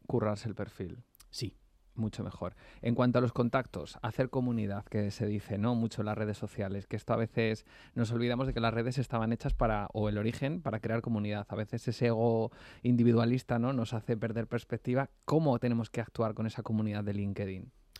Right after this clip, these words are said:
Speaker 2: Pues siendo totalmente normales, es decir, hemos perdido un poquito,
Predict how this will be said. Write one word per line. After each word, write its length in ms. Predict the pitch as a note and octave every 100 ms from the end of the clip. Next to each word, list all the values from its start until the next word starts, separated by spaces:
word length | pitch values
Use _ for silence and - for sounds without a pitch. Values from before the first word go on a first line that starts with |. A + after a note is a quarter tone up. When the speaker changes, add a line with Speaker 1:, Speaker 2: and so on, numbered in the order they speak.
| - - - -
Speaker 2:
Pues 180 | B2
siendo 280 | - E3+ G#3
totalmente 480 | G3 C#3 D3 E3 F3
normales, 520 | D3+ G#2+ C#3 D3+ A2+
es 100 | B2
decir, 300 | C3+ B2 C#3+
hemos 240 | C3+ D3+ -
perdido 360 | D#3+ C#3+ D#3
un 140 | E3+ D3+
poquito, 720 | C#3+ C3+ C#3+ E3 E3 D#3+